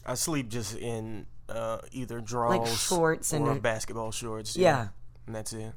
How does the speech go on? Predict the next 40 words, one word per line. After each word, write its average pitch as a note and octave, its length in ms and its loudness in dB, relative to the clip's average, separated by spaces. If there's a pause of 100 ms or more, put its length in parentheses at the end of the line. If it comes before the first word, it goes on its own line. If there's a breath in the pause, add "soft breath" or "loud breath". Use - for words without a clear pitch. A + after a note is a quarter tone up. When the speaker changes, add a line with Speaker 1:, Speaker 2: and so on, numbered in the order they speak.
Speaker 2:
That's F#3 140 0
what - 100 -2
Chris F#3+ 200 0
sleeps D#3+ 280 0
in, C#3+ 140 0
too, F#3 140 2
and D3 100 0
he E3 160 2
had D3+ 240 4
time C#3 220 2
to B2+ 40 -2
put D3 160 0
on C#3 120 0
a B2+ 40 -2
shirt. D#3 440 0
I - 40 -20
was - 120 -6
like, C3 160 -2 (380 soft breath)
"This A#3+ 160 0
is - 40 0
unreal. E3+ 560 2
How - 180 -10
do G4 80 0
you G#3 60 -4
people G3 260 -2
do G#3 160 2
this?" - 320 -2 (140)
Speaker 1:
Well, C3+ 240 -2 (1300 loud breath)
I'm A#2 120 -10
sorry A#2+ 320 -2
you A#2 100 -6
had A2+ 120 -6
to A2+ 60 -6
go A2+ 160 -6
through A2+ 160 -8
that. A#2+ 220 -4 (680)
Speaker 2:
I F#3+ 300 8
hate D3+ 440 -4
earthquakes. - 760 -8 (580)
Speaker 1:
Yeah. G#2 320 -8